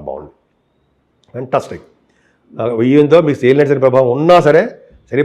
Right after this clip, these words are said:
ప్రభావం గురు దృష్టి ఉంది కాబట్టి శనికి మంచి చేస్తాడు తప్ప చెడు చేయడు. ఇక ఖచ్చితంగా ఫారిన్ కంట్రీస్ వెళ్తున్నారు, ఉన్నతమైన విద్య రీత్యా తీర్థయాత్రలు, ఉన్నతమైన విద్య రీత్యా తీ-, ది-, విదేశాలు వెళ్ళాలి. ఎంత బాగుందండి. సరే,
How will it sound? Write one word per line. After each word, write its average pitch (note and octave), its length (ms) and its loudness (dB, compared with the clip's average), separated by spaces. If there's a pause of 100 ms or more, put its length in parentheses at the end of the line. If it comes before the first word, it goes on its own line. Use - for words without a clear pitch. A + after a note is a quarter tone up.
ప్రభావం C#3 360 2 (200)
గురు C#3+ 220 0
దృష్టి F3 220 0 (140)
ఉంది D3 140 -4
కాబట్టి D#3 200 0
శనికి C#3 260 0 (480)
మంచి D#3 260 0 (100)
చేస్తాడు C3 340 2
తప్ప A2+ 120 -4 (100)
చెడు G#2 200 -4
చేయడు. F#2 260 -2 (840)
ఇక E2+ 80 -20 (100)
ఖచ్చితంగా F3 440 0
ఫారిన్ C#3 200 0
కంట్రీస్ C3+ 200 -4
వెళ్తున్నారు, B2+ 320 -4 (460)
ఉన్నతమైన F#3+ 680 -2
విద్య C#3 240 0
రీత్యా D3+ 220 -4 (120)
తీర్థయాత్రలు, D3 720 -4 (100)
ఉన్నతమైన C#3 360 -4
విద్య B2+ 200 -4
రీత్యా C#3+ 240 -6
తీ-, B2 240 -8
ది-, A#2+ 160 -12 (400)
విదేశాలు D3+ 460 2
వెళ్ళాలి. D#3 320 0 (680)
ఎంత F2 320 -14 (140)
బాగుందండి. B2+ 420 -6 (440)
సరే, C#3 140 4